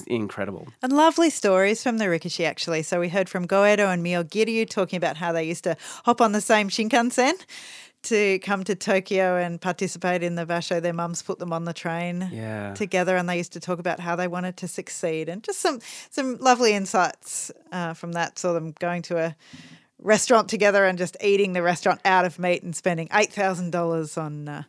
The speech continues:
Speaker 2: all of the food. And yeah, it was, if you happen to have the opportunity to see it, Sumo Do, The Successors of Samurai. It's a great film.
Speaker 1: And I should mention we were lucky enough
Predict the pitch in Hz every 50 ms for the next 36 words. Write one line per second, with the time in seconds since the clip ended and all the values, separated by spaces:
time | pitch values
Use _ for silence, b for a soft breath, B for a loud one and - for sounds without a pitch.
0 | B B B B B B B B 202 214 208 196 185 - - 175 156 - - 170
1 | 165 160 160 160 151 147 139 143 143 160 160 _ _ _ _ - - 143 208 214
2 | 160 - - _ _ - 214 220 226 - - 269 262 - 277 269 226 277 302 302
3 | - 294 262 254 233 - - 220 202 196 190 190 185 185 - - 262 294 247 254
4 | 208 185 - - - 190 175 175 165 151 160 147 165 156 - - 170 160 165 -
5 | - - - 240 214 190 185 170 160 151 151 - B B B B B B B B
6 | B _ - 170 165 160 147 - - - - 185 - - 165 156 - 170 156 147
7 | 160 151 139 - - - 156 156 156 151 156 151 143 147 - - - - 180 170
8 | - _ - 185 180 - - 262 269 277 - _ _ 190 190 190 185 175 - 233
9 | 208 185 185 185 185 - 190 170 156 156 156 151 151 139 151 160 - - - 214
10 | 185 143 - - 113 110 104 101 98 - - - - -